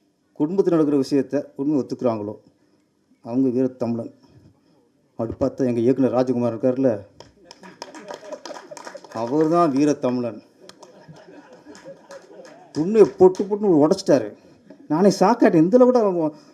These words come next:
பகிரங்கமா ஒத்துக்கிறாரே அப்படின்ட்டு. ஆமா, தேவயானி மேடம் வந்து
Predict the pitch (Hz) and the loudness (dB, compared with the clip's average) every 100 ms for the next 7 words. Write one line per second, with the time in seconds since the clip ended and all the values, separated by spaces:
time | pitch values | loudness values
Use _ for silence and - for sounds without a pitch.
0 | _ - 147 196 254 254 247 220 180 202 | _ -2 2 8 10 10 10 8 4 2
1 | 185 160 170 180 143 135 120 - - - | 4 8 10 8 6 2 -2 -4 -18 -20
2 | - - - - - - - _ _ _ | -20 -20 -20 -20 -20 -20 -20 _ _ _
3 | _ 156 170 139 185 214 208 196 196 190 | _ -2 2 6 8 8 6 6 6 4
4 | 196 214 208 190 175 | 4 6 8 6 2